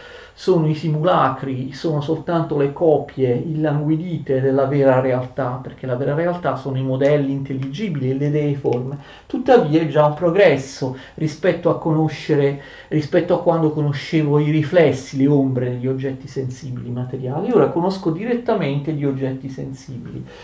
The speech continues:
Attenzione, questo tipo di conoscenza Platone la chiama credenza. Perché? Ovviamente perché io conosco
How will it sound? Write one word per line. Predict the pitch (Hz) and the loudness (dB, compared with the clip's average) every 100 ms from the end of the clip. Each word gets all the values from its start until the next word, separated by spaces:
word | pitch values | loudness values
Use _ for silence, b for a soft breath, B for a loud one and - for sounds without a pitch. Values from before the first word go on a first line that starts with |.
| B - | B -6
Attenzione, | 196 196 240 233 - 185 135 120 123 B B | -4 -2 -2 -2 0 4 6 4 -2 B B
questo | - 277 254 - 160 | -4 0 0 0 -2
tipo | 220 220 | 0 -2
di | 165 147 | -2 0
conoscenza | 160 139 - - 139 127 123 123 - 139 131 - B B | -2 -2 -6 -6 -4 -2 -6 -10 -8 -4 -4 -6 B B
Platone | 262 262 247 175 127 123 156 | 4 6 8 6 6 2 2
la | 226 240 | 2 2
chiama | - 143 120 123 156 190 202 - - - | 2 2 4 2 2 2 0 -8 -20 -4
credenza. | 160 156 127 117 120 113 - 131 123 127 - - | 0 2 2 0 -4 -12 -12 -10 -8 -10 -16 -12
Perché? | 247 240 - 123 110 - B B | -6 -4 -2 -2 -2 -8 B B
Ovviamente | - 196 - 175 131 147 | -6 -4 -2 -2 -2 -4
perché | - 160 - | -4 -4 -4
io | 226 151 139 | 0 2 2
conosco | 208 214 180 139 - - 131 117 | 2 2 2 -2 -8 -6 -4 -4